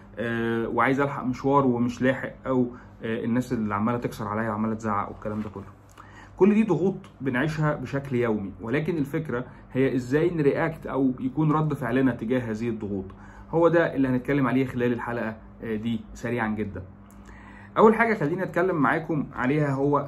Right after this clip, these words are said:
آه، إيه هو الضغط النفسي؟ الضغط النفسي هي الحالة الشعورية اللي إحنا بنوصل لها بسبب مؤثرات خارجية، فقد يسبب ده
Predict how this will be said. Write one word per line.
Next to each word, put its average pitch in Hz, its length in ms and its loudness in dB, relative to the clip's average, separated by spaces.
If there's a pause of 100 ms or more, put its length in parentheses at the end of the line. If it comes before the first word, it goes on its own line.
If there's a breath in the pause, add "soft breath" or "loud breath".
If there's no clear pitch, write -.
(120)
آه، 131 140 -4 (100)
إيه 180 140 4
هو 190 160 6
الضغط 143 280 0
النفسي؟ 117 320 -2
الضغط 180 300 -2
النفسي 165 360 0
هي 151 40 2
الحالة 165 260 -2
الشعورية 135 440 2
اللي 135 120 4
إحنا 151 140 -2
بنوصل 131 360 -4
لها 147 360 0 (260 loud breath)
بسبب 170 360 4
مؤثرات 156 580 2
خارجية، 139 520 2
فقد 175 340 -2
يسبب 156 580 0
ده 170 240 0